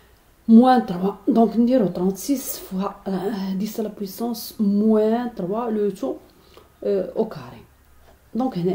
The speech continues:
اكس اس اتعطيني، <coughs>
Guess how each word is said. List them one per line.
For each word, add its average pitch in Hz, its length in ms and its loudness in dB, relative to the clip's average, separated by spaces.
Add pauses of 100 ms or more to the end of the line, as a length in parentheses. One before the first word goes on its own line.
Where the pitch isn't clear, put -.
اكس - 300 -8
اس 294 260 -4
اتعطيني، 185 760 -6 (2250)
<coughs> 220 260 6